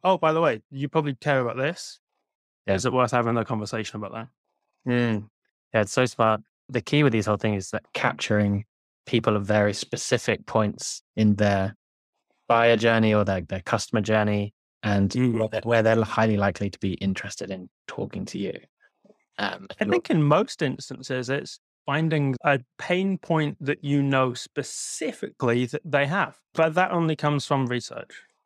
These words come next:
Speaker 1: That
Speaker 2: Mm-hmm.
Speaker 1: only comes from asking them. Actually, I found a really good thing the other day. It's a tool called S E O Minion. That is, it's completely free. But whenever you do a search, you can download a people also asked map.
Speaker 2: Right.
Speaker 1: And it shows you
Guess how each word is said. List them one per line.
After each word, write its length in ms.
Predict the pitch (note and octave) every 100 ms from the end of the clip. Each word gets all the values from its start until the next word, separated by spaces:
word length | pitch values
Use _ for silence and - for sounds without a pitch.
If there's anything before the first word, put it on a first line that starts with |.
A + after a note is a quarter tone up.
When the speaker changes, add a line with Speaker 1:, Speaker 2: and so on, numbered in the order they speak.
| _ _ _ _ -
Speaker 1:
That 100 | C#3
Speaker 2:
Mm-hmm. 80 | C#3
Speaker 1:
only 180 | C3
comes 280 | B2 B2 A#2
from 120 | A2+ G#2+
asking 520 | G#2+ - - G#2+ A2+
them. 220 | A2 B2+ _
Actually, 340 | C3+ C3+ C#3 A#2+
I 40 |
found 180 | A2+ C#3
a 40 | A#2+
really 480 | A2+ A#2 A#2+ A#2+
good 180 | A2+ A2+
thing 220 | A#2+ A#2+
the 80 | A2+
other 160 | A2 A2
day. 140 | A2+
It's 140 | A2 -
a 80 | A#2
tool 280 | - B2
called 220 | A#2 A#2 G#2
S 220 | A#2 -
E 80 | A#2
O 100 | A2+
Minion. 400 | B2+ C#3+ D3+ E3+ _ _ _ _ _ _ _
That 240 | A2 B2 -
is, 320 | A#2 A2 G#2+
it's 140 | C3+
completely 400 | - C#3+ D#3 C#3+
free. 420 | B2+ C3 A#2 A#2 - -
But 80 |
whenever 240 | B2 C3+ C3+
you 80 | D#3
do 160 | C#3
a 40 | A#2+
search, 520 | - C#3+ C3 A#2+ -
you 60 | A#2+
can 160 | B2+
download 420 | A#2 A#2+ B2+ B2+ A#2
a 40 |
people 360 | - C3 - D#3
also 400 | C3+ C3 - B2
asked 420 | C3+ - - B2+
map. 340 | C#3 D#3+ - _ _ _ _ _ _ _ _ A#2
Speaker 2:
Right. 140 | G2+
Speaker 1:
And 100 | B2
it 80 | A#2+
shows 380 | - C#3 C3+ C#3
you 420 | C3 B2 A#2+